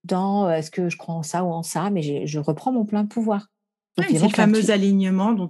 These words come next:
Speaker 2: on parle
Speaker 1: L'alignement.
Speaker 2: tant
Speaker 1: Et
Speaker 2: aujourd'hui.
Speaker 1: et du coup, pour, euh, ce que tu disais, et qui passe pour moi, et je crois que c'est aussi le problème du siècle, euh, par la nécessité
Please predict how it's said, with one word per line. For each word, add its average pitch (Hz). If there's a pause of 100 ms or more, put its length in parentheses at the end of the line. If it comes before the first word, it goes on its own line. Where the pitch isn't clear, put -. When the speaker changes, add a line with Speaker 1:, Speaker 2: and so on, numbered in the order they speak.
Speaker 2:
on 170
parle 185
Speaker 1:
L'alignement. 185 (260)
Speaker 2:
tant 226
Speaker 1:
Et 202
Speaker 2:
aujourd'hui. 226 (240)
Speaker 1:
et 208
du 190
coup, 302
pour, 196
euh, 175
ce 175
que 185
tu 196
disais, 190 (180)
et 220
qui 220
passe 190 (160)
pour 214
moi, 208
et 180
je 165
crois -
que 175
c'est -
aussi 170
le 175
problème 175
du 160
siècle, 247 (540)
euh, 160 (340)
par 220
la 160
nécessité 202